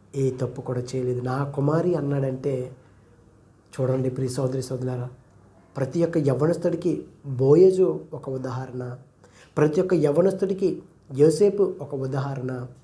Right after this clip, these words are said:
ఇదిగో, మనం వారి నుండి పాఠాలు నేర్చుకోవాలి.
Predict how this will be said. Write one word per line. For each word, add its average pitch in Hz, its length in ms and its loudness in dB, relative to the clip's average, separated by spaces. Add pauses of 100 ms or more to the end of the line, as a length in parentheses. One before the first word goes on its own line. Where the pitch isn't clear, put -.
ఇదిగో, 131 400 -2 (360)
మనం 135 360 2
వారి 156 280 2
నుండి 170 200 -2
పాఠాలు 139 420 -6
నేర్చుకోవాలి. 135 500 -8